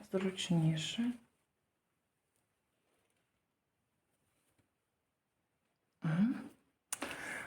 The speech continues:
Ну і так, напевне, я знов зупинюся,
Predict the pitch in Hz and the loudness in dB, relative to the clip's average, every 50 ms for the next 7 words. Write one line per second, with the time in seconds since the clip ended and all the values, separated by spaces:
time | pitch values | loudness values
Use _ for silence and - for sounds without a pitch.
0 | - - 214 214 214 214 - 151 151 - - 175 170 - 202 202 190 190 185 185 | 4 8 10 10 10 10 8 6 6 6 4 4 10 12 12 12 12 12 12 12
1 | 185 180 180 175 175 180 202 220 233 240 233 233 - 175 165 - 165 156 156 151 | 12 12 12 12 12 12 12 12 12 12 12 12 12 8 8 12 12 12 12 12
2 | 147 156 156 - - - 240 269 - - | 12 12 12 12 12 12 12 12 12 10